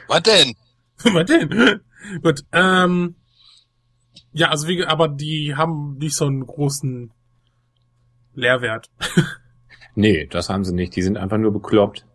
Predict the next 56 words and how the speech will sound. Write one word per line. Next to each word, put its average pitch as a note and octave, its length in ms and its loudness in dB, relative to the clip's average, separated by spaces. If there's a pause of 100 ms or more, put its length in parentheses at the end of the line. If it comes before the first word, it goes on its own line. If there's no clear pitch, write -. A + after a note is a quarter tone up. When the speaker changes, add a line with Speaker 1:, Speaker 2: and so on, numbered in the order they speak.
(640)
Speaker 2:
Ja. C#3+ 240 0 (680)
Speaker 3:
Auch G#2+ 160 0
sehr A#2 160 2
schön A#2+ 240 2
übrigens A2 300 -2
sein G2 200 0
Video, G#2+ 360 2
wo G#2 180 0
er F#2+ 140 -2
tanzt, A#2 480 -4
irgendwie F#2 260 -6
letztens. F2+ 540 -6
Ich F2 120 -10
weiß F#2+ 160 -2
gar G2 140 -2
nicht, F2 160 -4
das F2 140 -4
war F#2+ 140 -2
irgendwie F#2+ 180 0
so F#2+ 100 0
ein F#2+ 140 0
Ding, G2+ 160 4
da F#2+ 80 2
mussten G#2 320 0
die, G2+ 180 2 (240)
also - 240 -2
das E2+ 160 -2
sieht G2 160 -2
total G2+ 300 0
irre G#2 240 0
aus, F2 240 -4
wie G2+ 40 0
der F#2 120 0
da, F#2 240 -2 (320)
äh, E2+ 120 -8
da F#2 200 -4
tanzt G#2 340 -6
er A2 80 0
irgendwie G2 480 -2 (280)
und, G2+ 180 -2
und, G2+ 140 -2
und, F#2+ 180 -2
und F2+ 160 -2
springt B2+ 320 -2
immer G#2+ 180 0
und G2 240 -4
keine G2+ 220 -2
Ahnung. D#2+ 200 -2
Also F#2 160 -4
das A#2 120 -4
muss, B2+ 160 -4
muss A#2+ 320 -6
man A#2+ 100 -4
sich G2+ 140 -8
mal G2 100 -6
angucken. D#2+ 420 -8